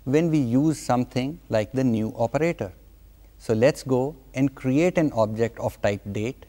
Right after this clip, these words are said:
using the new operator। How do we do that? कोई must be a complex syntax, right?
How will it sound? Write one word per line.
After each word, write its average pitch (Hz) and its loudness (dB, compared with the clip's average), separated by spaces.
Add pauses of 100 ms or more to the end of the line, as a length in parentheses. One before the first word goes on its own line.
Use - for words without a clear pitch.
(300)
using 143 4
the 139 0
new 156 4
operator। 92 -4 (680)
How 156 4
do 165 2
we 170 2
do 170 0
that? 98 -4 (640)
कोई 127 0
must 147 -2
be 147 2
a 127 2
complex 139 0
syntax, 98 -6
right? 143 0